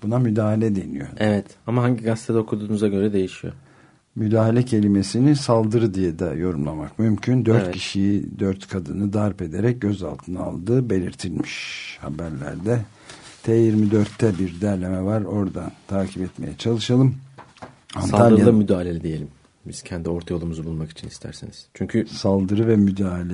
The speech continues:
Speaker 1: evet.
Speaker 2: e, değişiyor. Medya, hangi gazeteyi okuduğunuza göre bu tip haberler değişiyor. Bazı gazetelerde hiç bulamıyorsunuz. O da ayrı
Speaker 1: Ya,
Speaker 2: hikaye.
Speaker 1: o,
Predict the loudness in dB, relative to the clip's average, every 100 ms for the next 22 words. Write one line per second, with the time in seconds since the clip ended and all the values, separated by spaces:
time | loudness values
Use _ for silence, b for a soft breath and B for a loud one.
0 | -8 -10 -16 -12 -10 -2 2 2 2 0
1 | 2 0 0 0 -2 0 -2 2 0 2
2 | 0 2 2 2 0 -4 -4 -2 2 2
3 | 2 2 0 2 2 4 4 4 2 0
4 | 2 0 2 2 2 0 -2 0 0 0
5 | -2 -2 -2 -2 -6 -8 -8 -10